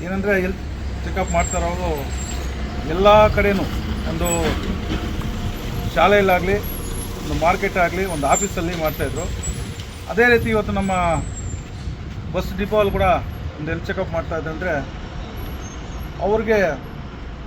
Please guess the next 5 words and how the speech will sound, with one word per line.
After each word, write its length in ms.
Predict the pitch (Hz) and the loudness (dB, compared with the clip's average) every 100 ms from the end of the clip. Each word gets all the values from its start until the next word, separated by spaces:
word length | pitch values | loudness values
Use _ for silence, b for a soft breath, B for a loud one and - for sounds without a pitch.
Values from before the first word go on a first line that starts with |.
| - - - - - - - - - - - - - - - - | -12 -12 -10 -10 -12 -12 -12 -12 -12 -12 -12 -12 -12 -12 -12 -2
ಒಳ್ಳೆಯ 280 | 190 226 247 | 4 8 8
ಒಂದು 420 | 226 214 208 196 | 6 4 4 4
ಆರೋಗ್ಯ 400 | 180 214 214 208 196 | 6 6 4 4 2
ಇರಬೇಕು 320 | 190 208 202 | 4 2 0
ಅಂತೇಳಿ 280 | - 202 | -2 0